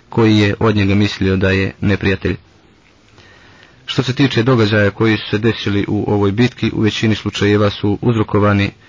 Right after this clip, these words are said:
dezinformacijama i smicalica vrhovnog licemjera, poglavara munafika, Abdullah bin Ubeja i njegove družine. Djelovanje munafika, odnosno petokolonaša pred bitku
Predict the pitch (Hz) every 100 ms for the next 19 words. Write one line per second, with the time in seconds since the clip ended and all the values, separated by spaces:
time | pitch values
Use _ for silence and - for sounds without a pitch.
0 | _ 123 127 107 101 101 104 107 - 104
1 | 101 101 98 - 107 - 101 - 101 101
2 | - 113 110 101 98 - 113 110 107 98
3 | 95 101 - 104 101 98 95 92 101 110
4 | - 101 98 104 - 127 110 104 101 101
5 | 104 107 98 107 104 110 110 101 104 -
6 | 98 92 - 95 92 92 92 - - 98
7 | 95 92 92 - - _ - _ _ _
8 | _ _ _ _ _ _ _ _ _ -
9 | 113 123 123 113 107 107 - 131 110 101
10 | - 107 - 107 135 _ 101 101 98 -
11 | 98 - 107 - 92 95 95 98 104 -
12 | 98 - 101 95 107 104 -